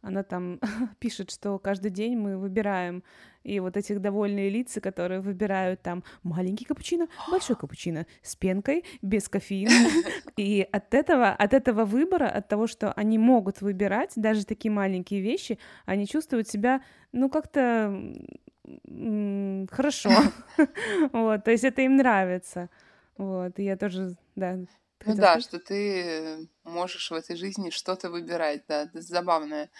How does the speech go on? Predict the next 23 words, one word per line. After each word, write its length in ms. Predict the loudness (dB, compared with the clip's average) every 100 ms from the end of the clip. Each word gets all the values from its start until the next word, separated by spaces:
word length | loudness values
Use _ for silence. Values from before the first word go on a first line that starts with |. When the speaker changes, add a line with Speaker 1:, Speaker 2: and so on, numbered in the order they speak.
| -14
Speaker 1:
Хочется. 260 | -4 -2 8
Speaker 2:
Я 180 | 10
про 140 | 12 8
Starbucks, 640 | 10 8 10 6 6 -4
э, 400 | -2 0 2 0
вот 160 | 0 -2
этот 300 | -2 -4 -8
вот 240 | -8 _ -4
ролик 520 | 0 0 -2 -8 -20 -20 -16
смотрела 640 | -10 -10 -6 -2 -2 -2 -8 -12
много-много 1000 | -8 -2 0 0 -4 -6 -6 -4 -4 -4
раз, 300 | -4 -6 -12
потому 340 | -10 -8 -8
что 220 | -10 -10
он 260 | -10 -10 -10
меня 260 | -8 -10
прям 600 | -10 -12 -10 -12 -20 _ _ -8
очень 440 | -6 -6 -8 -10
восхищает, 840 | -10 -10 -6 -2 0 0 -2 -6
вот 180 | -16 -16
про 180 | -10 -8
этот 300 | -8 -14 -10
выбор. 400 | -6 -2 -2